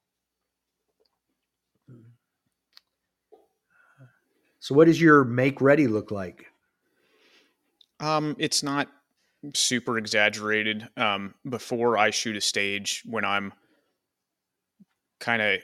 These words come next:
Speaker 2: when the stage is being reset, um, before I'm, before the on-deck shooter,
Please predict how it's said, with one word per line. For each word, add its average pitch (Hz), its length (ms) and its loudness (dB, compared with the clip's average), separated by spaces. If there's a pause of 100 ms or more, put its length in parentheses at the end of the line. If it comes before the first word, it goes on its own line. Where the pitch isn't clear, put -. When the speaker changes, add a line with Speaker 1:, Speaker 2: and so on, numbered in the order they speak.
(500)
Speaker 2:
when 113 240 -4
the 101 100 -6
stage 110 320 0
is 101 100 -8
being 101 300 -8
reset, 104 540 -2 (600)
um, 98 240 -4
before 113 500 -4
I'm, 104 360 -4 (220)
before 113 360 -6
the 104 140 -4
on-deck 101 340 -4
shooter, 101 480 -8